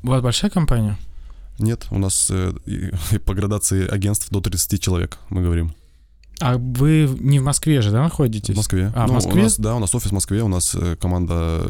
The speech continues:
Speaker 2: распределенная по всему уже миру, да, теперь. Э, ну да, у нас руководство, я и офис в Москве.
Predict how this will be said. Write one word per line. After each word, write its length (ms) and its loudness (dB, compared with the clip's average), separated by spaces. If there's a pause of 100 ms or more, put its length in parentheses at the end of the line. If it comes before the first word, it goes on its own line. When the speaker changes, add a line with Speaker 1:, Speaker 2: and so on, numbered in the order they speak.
(160)
Speaker 2:
распределенная 640 0
по 120 -2
всему 260 0
уже 160 2
миру, 340 0
да, 240 -2 (200)
теперь. 320 -4 (500)
Э, 400 -2
ну 100 0
да, 140 0
у 60 0
нас 120 -2
руководство, 440 -4
я 180 -2
и 180 -4
офис 260 -2
в 20 -6
Москве. 260 -4